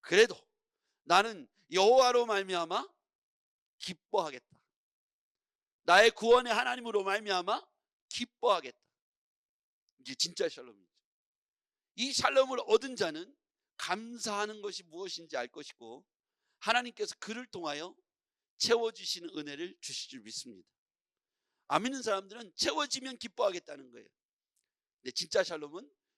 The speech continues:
비어있는 데 기쁜 거예요. 왜냐하면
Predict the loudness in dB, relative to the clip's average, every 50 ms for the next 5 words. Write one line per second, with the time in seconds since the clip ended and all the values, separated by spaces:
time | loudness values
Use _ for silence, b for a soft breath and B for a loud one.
0 | _ -14 -12 -8 -4 -2 -4 -4 -4 -8 -14 -16 -16 -18 -18 -20 -20 _ -20 -20
1 | -20 -20 _ _ _ _ _ _ _ _ _ _ _ _ _ _ _ _ -12 -8
2 | -6 -6 -6 -8 -10 -14 -16